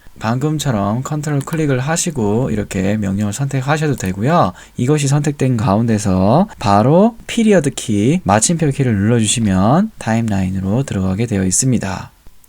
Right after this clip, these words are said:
네, 그 다음으로 시퀀스에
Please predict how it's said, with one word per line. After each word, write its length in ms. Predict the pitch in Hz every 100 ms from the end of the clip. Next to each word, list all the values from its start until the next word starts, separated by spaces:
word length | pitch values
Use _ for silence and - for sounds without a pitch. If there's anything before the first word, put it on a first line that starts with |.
| -
네, 420 | 104 92 101 131
그 160 | 143 143
다음으로 920 | 131 107 123 160 147 95 90 104 165 -
시퀀스에 1120 | - 247 233 214 - 117 92 90 113 101 85